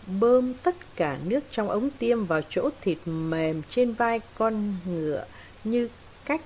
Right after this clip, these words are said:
mà anh đã từng thấy bác sĩ Waugh làm. Phớt quay lại nhìn anh trách móc và nó tưới nước tiểu đẫm người anh.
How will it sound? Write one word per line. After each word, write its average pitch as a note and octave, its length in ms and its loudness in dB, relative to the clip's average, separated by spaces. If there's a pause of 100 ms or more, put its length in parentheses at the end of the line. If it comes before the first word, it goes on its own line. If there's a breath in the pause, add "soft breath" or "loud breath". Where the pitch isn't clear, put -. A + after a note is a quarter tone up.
mà D#3+ 260 -2
anh G3 280 -2
đã A#3+ 60 0 (100)
từng D#3+ 260 0
thấy G3 180 0
bác B3+ 280 0
sĩ - 260 -2
Waugh G3 460 0
làm. D3 320 -4 (1300 loud breath)
Phớt D#4+ 200 10 (160)
quay D4+ 220 6
lại F#3 260 6
nhìn E3+ 280 0 (260)
anh C4+ 280 0
trách F4+ 320 -2
móc D#4 280 2
và D3 140 6
nó E3 180 2
tưới B3+ 360 2
nước E4+ 260 4 (120)
tiểu D3+ 220 4 (380 loud breath)
đẫm F#3 320 6
người D#3+ 320 2
anh. F#3 340 -6